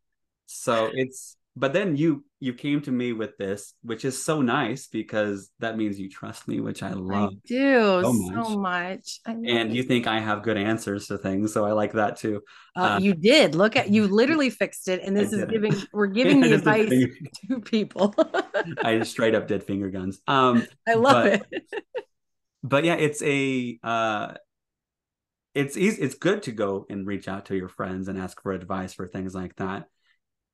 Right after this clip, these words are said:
Speaker 1: And I think that's what that person should have done in the first place, is reached out to someone they knew and, uh, told them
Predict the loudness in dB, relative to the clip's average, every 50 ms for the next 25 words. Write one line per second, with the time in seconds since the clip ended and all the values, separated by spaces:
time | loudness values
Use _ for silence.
0 | _ _ 0 2 2 2 2 2 0 0 0 0 0 0 0 -2 0 0 0 -2
1 | -2 -2 -2 -2 -2 -2 -2 -4 -8 -8 -6 -6 -6 -4 -4 -4 -4 -2 -2 -2
2 | -4 -4 0 2 2 2 2 0 -6 -6 -6 -6 -6 -6 -4 -4 -2 0 0 -2
3 | -2 0 -2 -4 -4 -2 -4 -2 -2 0 0 0 0 0 2 4 4 6 4 4
4 | 4 0 -2 -4 -6 -8 _ _ _ _ _ _ _ -8 -6 -4 -2 -2 -2 -2
5 | -4 -6 -4 -4 -2 -2 -2 -4 -6 -8 -10 _ _ -10 -2 0 0 0 0 0
6 | -4 -2 -2 -2 -4 -6 -8 -10